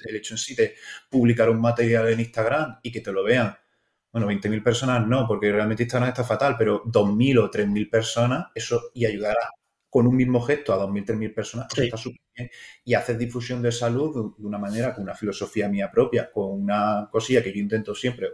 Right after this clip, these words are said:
Speaker 1: ir cambiando, ir dando lo mejor que, que veo en el momento actual de la evidencia,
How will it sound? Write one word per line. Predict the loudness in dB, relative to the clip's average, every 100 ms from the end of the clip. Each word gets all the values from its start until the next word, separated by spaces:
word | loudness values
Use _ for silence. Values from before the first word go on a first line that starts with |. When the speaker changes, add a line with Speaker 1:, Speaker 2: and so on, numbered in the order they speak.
| -8
Speaker 1:
ir | -6
cambiando, | -2 0 0 -2 -6 _ -20 -18 0
ir | 4 6
dando | 6 6
lo | 4
mejor | 4 2 2 2
que, | 4 6 6 4
que | 4
veo | 4 4
en | 2
el | -2
momento | -4 -6 -6
actual | -2 2
de | 4
la | 4
evidencia, | 2 2 0 0 -2